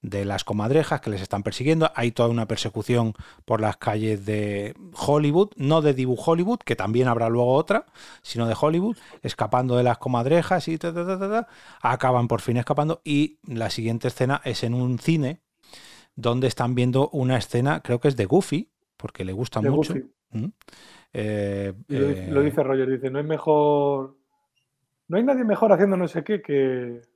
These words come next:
Speaker 2: que Goofy".
Speaker 1: Goofy. Mm. Y, eh, Roger Rabbit se, se ríe a carcajadas, pero le pregunta a Varian que por qué no se ríe con estas escenas. Y ahí es donde confiesa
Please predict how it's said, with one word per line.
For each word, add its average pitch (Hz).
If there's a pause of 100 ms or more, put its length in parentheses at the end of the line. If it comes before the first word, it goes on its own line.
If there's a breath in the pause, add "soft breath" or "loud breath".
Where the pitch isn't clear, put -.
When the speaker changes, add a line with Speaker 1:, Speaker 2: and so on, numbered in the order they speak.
Speaker 2:
que -
Goofy". 120
Speaker 1:
Goofy. 104 (100)
Mm. 98 (920 loud breath)
Y, 113 (120)
eh, 139
Roger 127
Rabbit 131
se, 87
se 82
ríe 107
a 113
carcajadas, 139
pero 120
le 107
pregunta 113
a 87
Varian 117
que 120
por 92
qué 156
no 120
se -
ríe 120
con 90
estas 92
escenas. 87
Y 135
ahí 139
es 147
donde 151
confiesa 160